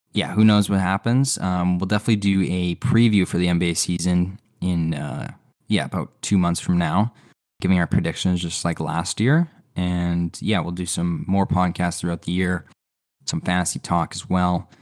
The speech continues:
um, before the year, some previews, fantasy expectations and whatnot. But, um, yeah, thank you guys so much for listening. Pleasure bringing you guys another N B A podcast on the Savant Podcast.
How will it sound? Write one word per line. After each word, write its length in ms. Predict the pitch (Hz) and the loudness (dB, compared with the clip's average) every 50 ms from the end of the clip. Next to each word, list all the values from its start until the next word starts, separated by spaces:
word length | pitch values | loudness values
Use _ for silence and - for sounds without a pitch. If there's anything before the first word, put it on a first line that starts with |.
| _ _ _ _ _ - | _ _ _ _ _ -8
um, 440 | 82 82 76 71 80 82 62 - | -6 -4 -4 -2 -2 -2 -2 -2
before 320 | - 82 85 - - 95 90 | -4 -6 -8 -4 -2 -2 -2
the 120 | 82 87 | 0 -2
year, 500 | 87 85 87 87 87 87 87 85 85 82 90 | -4 -2 -2 -2 -2 -2 -2 -4 -6 -8 -8
some 180 | - - 87 | -8 -8 -8
previews, 840 | - - 110 90 90 85 87 85 85 82 82 82 80 - - - - - _ _ | -6 -4 -2 -2 -2 -2 -2 -2 -2 -2 -4 -4 -6 -4 -6 -6 -8 -10 _ _
fantasy 360 | - - 82 80 78 - - | -6 -4 -4 -2 -2 -4 -6
expectations 800 | 69 - - - 78 76 - - 82 82 78 - - - 80 82 | -6 -8 -8 -8 -10 -10 -8 -8 -8 -6 -6 -6 -8 -8 -6 -6
and 100 | 80 78 | -4 -4
whatnot. 460 | 82 71 64 78 78 76 80 - - - _ - _ _ _ _ _ _ - | -4 -4 -4 -4 -4 -6 -6 -8 -10 -18 _ -20 _ _ _ _ _ _ -8
But, 340 | - 82 85 78 - - - | -4 -4 -4 -4 -6 -6 -4
um, 520 | 87 87 85 85 85 85 85 82 82 73 67 | -2 -2 0 0 -2 -2 -2 -4 -4 -4 -4
yeah, 160 | 92 110 - | -2 -4 -4
thank 200 | - - 95 101 | -4 -4 -6 -6
you 40 | 101 | -2
guys 200 | - 117 107 104 | -2 -2 -2 0
so 80 | - 104 | 0 -2
much 100 | 92 - | -2 -2
for 140 | - - 90 | -4 -6 -6
listening. 540 | 87 85 - - - 87 95 113 143 156 - _ _ - | -6 -6 -6 -6 -4 -2 0 0 -2 -2 -4 _ _ -2
Pleasure 560 | - - - 95 92 92 87 92 92 90 87 | 0 0 2 2 0 0 0 0 -2 -2 -2
bringing 320 | 85 - 90 92 92 90 90 | -4 -2 0 0 2 2 2
you 80 | 90 | 0
guys 240 | 92 87 87 85 - | 0 0 -2 -2 -2
another 400 | 90 92 90 90 90 90 85 - | 0 0 0 2 0 0 -2 -4
N 180 | - 87 90 90 | -4 -2 -2 0
B 200 | 85 87 87 87 | 0 0 -2 -2
A 180 | 82 82 80 82 | -2 -4 -4 -2
podcast 800 | - - - - 76 76 - - - - 78 78 80 - - - - | -2 -2 -2 -2 -6 -8 -8 -8 -8 -6 -4 -4 -4 -6 -8 -8 -2
on 220 | - 90 85 85 82 | 0 2 2 2 2
the 80 | 71 | 0
Savant 280 | - - 82 80 78 - | -2 -2 -2 -4 -4 -2
Podcast. 520 | - 82 82 82 - 80 80 80 - - | -2 -2 -2 -2 -4 -4 -4 -4 -6 -8